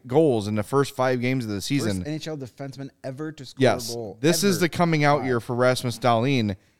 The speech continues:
Speaker 1: and he is in his
Speaker 2: Fifth year.
Speaker 1: fifth N H L season.
Speaker 2: And Owen Power is not, like, sorry, Owen Power, this is,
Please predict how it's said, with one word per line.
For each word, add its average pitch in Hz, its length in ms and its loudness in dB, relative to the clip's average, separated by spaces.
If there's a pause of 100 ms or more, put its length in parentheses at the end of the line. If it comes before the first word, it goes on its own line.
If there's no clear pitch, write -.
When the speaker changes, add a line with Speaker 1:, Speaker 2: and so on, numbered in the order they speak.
(140)
Speaker 1:
and 117 140 -2
he 135 160 2
is 131 140 0
in 123 200 0
his 110 1160 0
Speaker 2:
Fifth 165 60 -6
year. 165 140 -10 (240)
Speaker 1:
fifth - 400 0 (440)
N 147 140 2
H 143 220 2
L 135 140 4
season. 120 340 -2
Speaker 2:
And 135 80 -4
Owen 175 220 4
Power 160 520 2
is 127 140 0
not, 143 380 -2
like, 131 160 -2 (720)
sorry, 123 460 -4
Owen 143 240 -4
Power, 151 480 -6 (640)
this 120 200 -6
is, - 240 -8